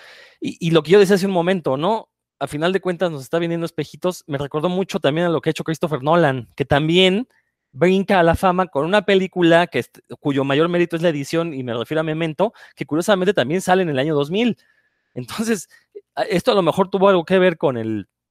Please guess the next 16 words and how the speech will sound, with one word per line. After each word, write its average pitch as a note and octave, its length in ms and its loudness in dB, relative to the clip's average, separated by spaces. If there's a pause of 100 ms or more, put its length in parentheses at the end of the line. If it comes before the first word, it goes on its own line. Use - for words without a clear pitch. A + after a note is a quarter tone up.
(420)
el A#2 160 -4
cambio F3 280 0
de C3 100 4
siglo, E3 400 0
como B2+ 240 -8
que C3 140 -6
la A#2+ 100 0
gente D#3+ 260 -6
estaba D#3 220 0
buscando C#3+ 400 -6
otro C3+ 160 -8
tipo C3+ 240 -4
de, A2 240 -2
de, A2 220 -6
de A#2 160 -4
narrativas, B2 720 -2